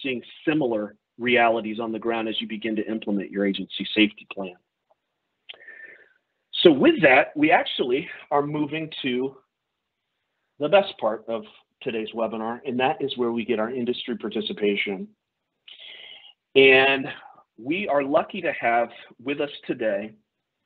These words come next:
Mister Anthony T. Carter Junior.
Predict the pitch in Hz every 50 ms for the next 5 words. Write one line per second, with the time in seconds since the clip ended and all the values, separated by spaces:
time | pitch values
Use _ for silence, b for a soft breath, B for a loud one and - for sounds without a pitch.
0 | _ _ _ _ _ _ _ _ _ _ _ _ _ _ _ b b b b b
1 | b b b b b b _ - 131 131 - 139 - - - 143 143 160 170 165
2 | - 180 180 180 170 170 - - 143 143 147 143 - - - 135 131 127 120 120
3 | 110 - 110 110 107 101 95 90 92 -